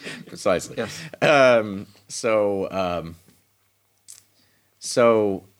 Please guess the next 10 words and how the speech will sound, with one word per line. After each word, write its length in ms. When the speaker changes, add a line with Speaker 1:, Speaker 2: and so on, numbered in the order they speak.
Speaker 1:
uh, 440
Speaker 2:
Was 180
that 100
a 40
convention 440
or 160
a 60
fair 320
or, 220
um, 260